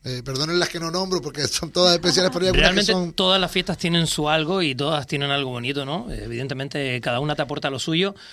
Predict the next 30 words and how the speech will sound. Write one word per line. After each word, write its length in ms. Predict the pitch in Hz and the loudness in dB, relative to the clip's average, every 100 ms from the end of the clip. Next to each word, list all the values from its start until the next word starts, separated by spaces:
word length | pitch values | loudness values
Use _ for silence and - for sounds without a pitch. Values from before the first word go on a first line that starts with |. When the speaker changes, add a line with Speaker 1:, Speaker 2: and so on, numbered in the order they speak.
| - | -14
Speaker 2:
pero 160 | - 131 | -8 -4
sí 100 | - | -2
es 40 | |
verdad 180 | 139 139 | -2 -2
que 60 | 139 | -2
hay 60 | |
fiestas 320 | 131 151 180 160 | -2 -4 -4 -8
pues 160 | 139 | -8
que 140 | - 123 | -8 -6
son, 500 | - 127 120 120 113 | -6 -8 -10 -10 -10
al 100 | 117 | -10
final, 440 | - 131 135 139 139 - _ 143 | -6 -4 -4 -4 -10 -20 _ -20
yo 160 | 131 151 | -6 -4
supongo 280 | 147 143 139 | -4 -4 -4
el 40 | |
número 180 | 131 135 | -4 -6
de 60 | 127 | -8
personas, 540 | 120 - 135 131 127 | -4 -4 -2 -2 -2
eh, 280 | 127 123 123 | -4 -6 -8
la 140 | 135 131 | -6 -4
adrenalina 380 | 127 127 131 135 | -2 -4 -6 -6
que 80 | |
descargas, 460 | 131 - 131 131 117 | -6 -6 -6 -4 -6
el, 580 | 127 123 123 - - 151 | -6 -6 -10 -12 -10 -6
lo 120 | 135 | -4
que 80 | 127 | -2
sientes 260 | 156 139 | -2 -2
arriba 160 | 127 135 | -4 -4
del 100 | 131 | -4
escenario, 320 | 135 143 156 | -2 -2 -2